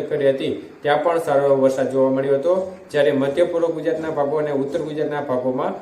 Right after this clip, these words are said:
છૂટો છવાયો વરસાદી માહોલ જોવા મળ્યો હતો. ત્યારે ખાસ કરીને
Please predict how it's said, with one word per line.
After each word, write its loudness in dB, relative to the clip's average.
છૂટો 0
છવાયો 0
વરસાદી -2
માહોલ -6
જોવા -4
મળ્યો -6
હતો. -10
ત્યારે 4
ખાસ 2
કરીને 2